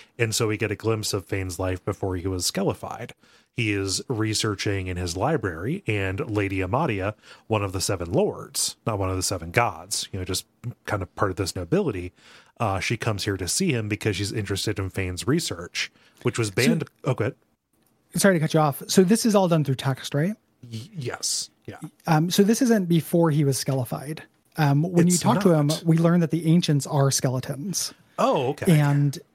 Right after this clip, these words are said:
Speaker 2: like, when, that's one of the things when you, when you talk to Fane, not as Fane,
Speaker 1: Mm-hmm.
Speaker 2: he's really, he's like, "Yeah, of course we predate you. You're inside, like, we're inside you.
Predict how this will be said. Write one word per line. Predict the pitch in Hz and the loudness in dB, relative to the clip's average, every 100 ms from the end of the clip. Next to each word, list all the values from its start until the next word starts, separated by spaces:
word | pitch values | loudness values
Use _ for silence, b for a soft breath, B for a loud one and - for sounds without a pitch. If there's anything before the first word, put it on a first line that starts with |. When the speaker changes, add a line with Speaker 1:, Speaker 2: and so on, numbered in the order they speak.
| _ _ | _ _
Speaker 2:
like, | 170 151 143 | 2 2 2
when, | 185 165 165 | 2 4 4
that's | 160 - | 2 2
one | 196 | 4
of | 175 | 4
the | |
things | 156 160 143 | 4 2 2
when | 143 | 2
you, | 143 170 | 2 2
when | 156 143 | 2 2
you | |
talk | 131 190 175 | 4 2 2
to | 151 | 2
Fane, | 156 143 135 | 4 4 2
not | 139 151 | 0 0
as | 160 131 | 0 0
Fane, | 143 135 131 143 B B B | 2 2 2 -2 B B B
Speaker 1:
Mm-hmm. | 147 | 0
Speaker 2:
he's | 139 185 | 6 8
really, | 180 180 | 8 4
he's | 160 160 | 2 4
like, | 156 - | 4 4
"Yeah, | 196 233 180 160 | 2 4 4 2
of | 160 | -2
course | - 202 220 - | 2 4 4 4
we | 151 139 147 | 2 4 2
predate | - 143 143 165 | 2 4 2 2
you. | 139 | 0
You're | 135 160 170 | 4 4 4
inside, | 143 - 165 147 | 2 0 -4 0
like, | 143 139 - _ | 0 0 -8 _
we're | 170 160 180 | 2 4 4
inside | 143 - 139 143 | 2 0 0 0
you. | 165 147 | -4 -8